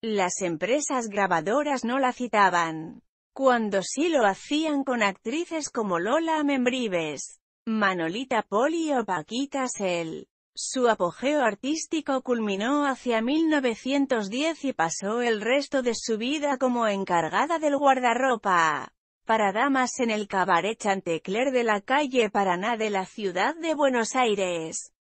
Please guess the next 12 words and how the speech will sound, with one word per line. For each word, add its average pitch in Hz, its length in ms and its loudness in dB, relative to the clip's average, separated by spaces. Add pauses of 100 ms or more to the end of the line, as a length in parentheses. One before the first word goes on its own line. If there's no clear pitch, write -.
Falleció, 233 920 0 (140)
olvidada 226 720 2
y 320 100 -4
en 311 140 -2
la 277 100 -2
miseria, 190 800 -2 (260)
a 196 160 6
los 165 220 -2
setenta 208 460 -2
y 170 80 -6
siete 302 400 -4
años. 170 720 -6